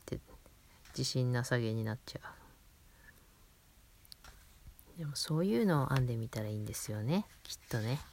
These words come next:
<laughs> 無理だなーって思わないでね。えー、そうか。<laughs> 何がそうかなんだっていう。あの、編み方はね、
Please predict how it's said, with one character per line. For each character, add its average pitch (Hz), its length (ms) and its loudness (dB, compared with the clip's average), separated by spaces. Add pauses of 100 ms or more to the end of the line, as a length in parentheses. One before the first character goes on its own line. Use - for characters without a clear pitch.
(560)
<laughs> - 920 -8
無 165 60 4
理 156 100 6
だ 139 120 6
な 135 380 6
ー 131 40 -12
っ - 20 -14
て 127 120 -2
思 117 180 2
わ 117 80 0
な 113 120 0
い - 60 -4
で 110 120 -2
ね。 113 160 -2 (2250)
え 139 480 4
ー、 143 40 0
そ - 200 0
う 135 40 2 (180)
か。 131 560 4 (480)
<laughs> 208 640 8 (1400)
何 160 220 6
が 143 100 8
そ 143 180 6
う 131 40 4
か 120 140 2
な 113 140 2
ん 104 80 -2
だ 104 100 -4
っ 117 40 -8 (140)
て - 100 -2
い - 60 -2
う。 123 100 -8 (2000)
あ 147 100 8
の、 139 200 6
編 175 100 12
み 320 120 8
方 262 280 12
は 160 120 10
ね、 127 320 6